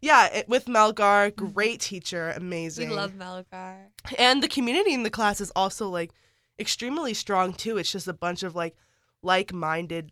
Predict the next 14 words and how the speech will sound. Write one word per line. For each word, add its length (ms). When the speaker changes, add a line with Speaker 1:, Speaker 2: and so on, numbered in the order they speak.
Speaker 1:
people 500
trying 340
to, 80
like, 300
you 120
know, 200
advocate 560
for, 280
uh, 460
racial 320
equality. 480
It's 80
Speaker 2:
I'm 120
really 140